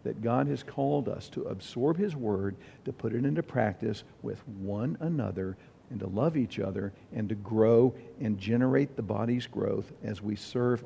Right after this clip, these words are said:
one another diligently to do the work of the ministry, to the building up of the body of Christ.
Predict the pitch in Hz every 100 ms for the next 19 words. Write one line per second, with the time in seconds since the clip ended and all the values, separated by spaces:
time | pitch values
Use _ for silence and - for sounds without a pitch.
0 | - 110 107 104 107 104 98 - - -
1 | 110 113 110 117 98 110 107 101 - -
2 | - 107 95 131 147 135 117 120 120 104
3 | 104 110 107 107 113 104 - - - 101
4 | 98 123 123 135 120 113 110 - - -
5 | 113 98 92 104 101 107 98 - - 135
6 | 101 - - 135 -